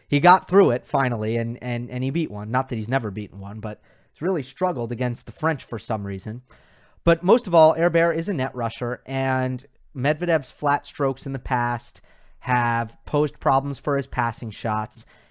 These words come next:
And I just think that he's really gotten very good at rolling his passing shots cross court and using just his feel, especially on the backhand,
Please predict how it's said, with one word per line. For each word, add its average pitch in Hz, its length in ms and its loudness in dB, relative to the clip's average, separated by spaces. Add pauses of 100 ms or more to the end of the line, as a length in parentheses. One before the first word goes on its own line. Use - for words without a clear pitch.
And 131 100 -8
I 147 60 -2
just 220 240 -2
think 180 240 -4
that 147 120 -6
he's 131 420 -4 (100)
really 180 600 -4
gotten 139 380 0
very 139 340 0
good 117 540 0 (540)
at 120 400 0
rolling 147 520 -2
his 131 180 -8
passing 143 440 -2
shots 127 380 -2
cross 135 360 -4
court 135 320 -2
and 113 160 -6
using 147 320 -6
just 127 220 -8
his 110 160 -12
feel, 117 380 -4
especially 156 480 -8
on 127 100 -4
the 117 60 -8
backhand, 113 580 -8